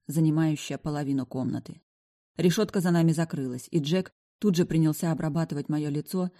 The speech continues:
какими-то травами, взятыми из кармана. Когда он дотрагивался до носа, я скулила и пыталась скинуть его руку с лица.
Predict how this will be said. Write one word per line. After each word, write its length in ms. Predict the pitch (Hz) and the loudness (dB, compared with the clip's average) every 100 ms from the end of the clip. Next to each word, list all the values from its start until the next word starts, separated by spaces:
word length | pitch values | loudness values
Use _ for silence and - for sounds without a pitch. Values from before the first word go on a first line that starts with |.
| _ | _
какими-то 460 | - 165 175 175 175 | -6 -2 0 0 0
травами, 540 | - 175 139 135 123 - | -2 -2 -2 -2 -4 -8
взятыми 420 | 143 156 156 151 | -6 -4 -2 -2
из 120 | 147 | -2
кармана. 500 | 170 165 151 123 120 _ _ _ _ _ | -4 -2 -2 -4 -10 _ _ _ _ _
Когда 300 | 175 180 185 | 0 2 4
он 80 | 180 | 2
дотрагивался 640 | 185 190 170 151 151 160 | 2 0 -2 -2 -4 -2
до 140 | 160 | 0
носа, 280 | 170 175 - | 0 0 -4
я 160 | 147 156 | -6 -6
скулила 580 | - 180 180 196 139 - - - | -6 -2 0 0 -2 -6 -18 -6
и 80 | - | -4
пыталась 520 | 180 202 185 160 - | -2 -2 -2 -2 -4
скинуть 540 | - - 190 175 143 156 | -14 -8 0 2 2 0
его 160 | 156 | 0
руку 220 | 160 - | 0 -2
с 80 | 147 | -2
лица. 460 | 160 165 - 135 | -2 -2 -6 -10